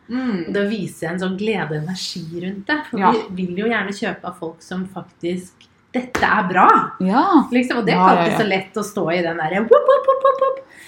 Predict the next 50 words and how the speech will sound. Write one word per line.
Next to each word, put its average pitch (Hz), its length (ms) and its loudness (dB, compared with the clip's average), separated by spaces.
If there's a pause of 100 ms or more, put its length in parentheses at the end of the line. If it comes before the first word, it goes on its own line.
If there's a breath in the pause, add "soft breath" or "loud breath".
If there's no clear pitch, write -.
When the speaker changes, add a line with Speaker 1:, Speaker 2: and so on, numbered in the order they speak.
(200 loud breath)
Speaker 2:
Men 247 260 6
i 254 80 0
Speaker 1:
Nei. 233 100 0
Speaker 2:
hvert 220 100 -6
fall 247 160 0
vise 196 340 -2
en 185 140 -4
form 160 260 -8
for 165 320 -8 (540)
glede 180 280 -2
og 151 140 -6
energi, 240 640 0
og 185 60 -4 (100)
ikke 160 300 -10
være, 156 500 -8 (720 soft breath)
«Dette 180 400 -6
tror 165 260 -4
jeg 170 180 0
blir 165 360 -2
supert.» 156 720 -8 (480 loud breath)
Speaker 1:
Ja, 220 160 -2
det 226 100 -2
er 262 160 6
noen 269 260 10
som, 240 220 0 (280)
jeg 202 200 -6
tror 214 260 -2
noen 196 280 0
tar 175 280 0
den 175 340 -2
litt 175 200 -6
sånn 165 320 -4 (320)
eh, 165 560 -4
litt 160 160 -8
sånn 165 240 -2
nøkterne 165 880 -4
Speaker 2:
Ja. - 80 -10
Speaker 1:
approachen, 170 500 -2
fordi 175 580 -4
de 180 120 -2
ikke 165 140 -4
har 160 60 -4
lyst - 180 -10
til 165 80 -4
å 160 80 -2
virke 160 180 -8
masete 160 760 -8
eller 160 300 -2
Speaker 2:
Mm. 170 160 2
Speaker 1:
overivrige. 156 720 -2